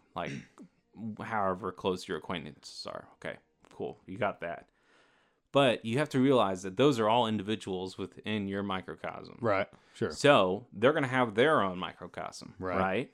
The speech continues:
Speaker 2: Right, right, right.
Speaker 1: So any positive influence you can have on them would eventually, hopefully, be like a ripple effect. And then that microcosm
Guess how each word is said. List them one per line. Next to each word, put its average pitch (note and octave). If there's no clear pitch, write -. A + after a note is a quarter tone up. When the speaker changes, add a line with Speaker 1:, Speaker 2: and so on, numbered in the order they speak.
Speaker 2:
Right, F#2
right, F2+
right. F2
Speaker 1:
So F#2+
any A#2+
positive A#2+
influence A2
you G#2+
can G#2+
have A2
on G2
them G#2+
would G2
eventually, G2+
hopefully, G2+
be G#2
like G2
a F2
ripple G2
effect. -
And G2+
then A2+
that G2+
microcosm F#2+